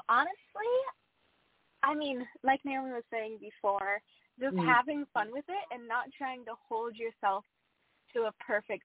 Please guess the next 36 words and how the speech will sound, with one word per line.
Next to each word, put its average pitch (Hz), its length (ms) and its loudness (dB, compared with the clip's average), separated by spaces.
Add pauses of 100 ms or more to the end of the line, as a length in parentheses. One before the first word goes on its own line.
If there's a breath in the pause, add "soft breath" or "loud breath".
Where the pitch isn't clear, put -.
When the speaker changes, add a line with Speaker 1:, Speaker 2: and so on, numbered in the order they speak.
(120)
Speaker 1:
standard. 190 640 -2 (480 soft breath)
That 233 260 8
just 214 140 -6
Speaker 2:
Mm. 190 60 -10
Speaker 1:
adds 226 320 0
way 311 300 -2 (100)
too 262 120 -6
much 202 160 -6 (200)
stress 208 320 -4
and 208 160 -16
pressure, 262 580 0
and 226 160 -4
it 220 80 -4
becomes 220 400 -2 (100)
all 220 220 4
about 202 480 2 (140)
utility 202 760 0
and 190 140 -8
making 214 440 -2
money 196 460 0 (300 soft breath)
instead 208 400 2
of 196 240 2 (160)
being, 196 380 -8 (100)
like, - 220 -2
expressing 220 840 -2
yourself, 359 460 0 (680 soft breath)
uh, 220 220 4
in 226 100 -4
a 214 80 -4 (160)
true 233 240 -6
way 214 540 -2
and 196 320 -6
connecting 185 500 -6
with - 140 -8
other - 240 -4
people. - 360 -6